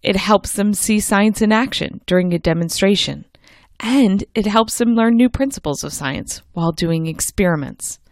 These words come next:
The power to observe is a muscle that needs to be exercised, and this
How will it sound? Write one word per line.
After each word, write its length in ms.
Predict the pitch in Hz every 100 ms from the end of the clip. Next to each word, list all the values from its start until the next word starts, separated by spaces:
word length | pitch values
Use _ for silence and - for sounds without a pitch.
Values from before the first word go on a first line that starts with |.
| _ _ - - _ _ _ _
The 80 | 214
power 360 | - 240 262 277
to 200 | 254 247
observe 680 | 170 - 175 202 277 - - -
is 160 | 220
a 60 | 240
muscle 380 | 226 247 269 240
that 180 | 247 -
needs 560 | 226 262 311 220 -
to 100 | -
be 160 | 156 156
exercised, 760 | 175 - 160 139 - - - - - _ _ _ -
and 220 | 277 262
this 480 | 311 403 - -